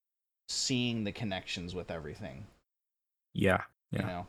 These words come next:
Speaker 2: And also, like, wha-, y-, you make a good point because, like,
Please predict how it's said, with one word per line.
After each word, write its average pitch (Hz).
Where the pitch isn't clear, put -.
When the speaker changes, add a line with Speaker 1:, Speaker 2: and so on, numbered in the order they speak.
Speaker 2:
And 120
also, 120
like, 101
wha-, 120
y-, 127
you 139
make 151
a 131
good 113
point 131
because, 101
like, 98